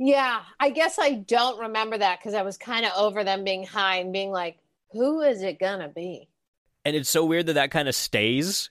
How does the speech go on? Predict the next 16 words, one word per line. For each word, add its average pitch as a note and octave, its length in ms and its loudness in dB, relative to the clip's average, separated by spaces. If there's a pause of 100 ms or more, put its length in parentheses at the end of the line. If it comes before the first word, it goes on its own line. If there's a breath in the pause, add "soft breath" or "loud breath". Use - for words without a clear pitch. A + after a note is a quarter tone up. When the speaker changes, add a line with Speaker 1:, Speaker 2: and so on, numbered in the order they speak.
Speaker 2:
for, - 180 -2
like, C#3 180 2
the B2 100 2
rest G#2+ 300 0
of B2+ 100 -6
the B2 80 -2
movie, A#2+ 440 0
too. C#3 220 2
Like, A#2+ 200 4
it's A2+ 140 -4
just, A2+ 140 -8
like, A#2+ 140 2
a A2+ 60 2
running G#2 380 0
theme. G#2 480 -4
Speaker 1:
Yeah. B3+ 340 2